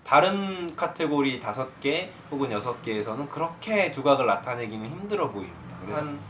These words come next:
여덟 번째에서 픽하면 조금 빠른 순번일 것 같고 아주 운이 좋아서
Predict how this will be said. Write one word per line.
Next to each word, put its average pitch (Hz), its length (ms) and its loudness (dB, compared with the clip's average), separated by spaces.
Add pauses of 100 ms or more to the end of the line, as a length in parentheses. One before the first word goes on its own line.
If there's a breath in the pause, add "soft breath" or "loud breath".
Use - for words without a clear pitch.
(160)
여덟 220 400 8
번째에서 175 1300 2
픽하면 160 420 -4
조금 139 260 -2
빠른 196 640 6 (140)
순번일 151 480 -2
것 98 140 -8
같고 104 440 -14 (1300 loud breath)
아주 170 280 2
운이 214 300 4
좋아서 160 1000 12